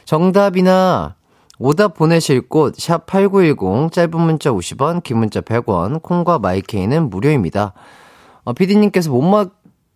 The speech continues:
아, 못 맡길 것 같다고 하시는데요. 그래도 전적으로 이 햇띠를 믿고 맡기셔야 됩니다. 네.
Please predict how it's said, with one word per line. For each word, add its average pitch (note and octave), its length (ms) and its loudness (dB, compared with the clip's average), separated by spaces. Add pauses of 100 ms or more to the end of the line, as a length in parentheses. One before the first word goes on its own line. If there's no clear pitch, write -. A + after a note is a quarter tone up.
(160)
아, A2+ 80 -4
못 A#2 140 0
맡길 F#3+ 320 0
것 D#3 120 -4
같다고 A#2+ 520 -4
하시는데요. G2 640 -4 (720)
그래도 D#3 640 2
전적으로 D3+ 840 2
이 A2+ 180 0
햇띠를 D#3+ 480 -2
믿고 G#2 580 -2 (300)
맡기셔야 G#2+ 560 -6
됩니다. - 480 -20
네. D#2+ 520 -8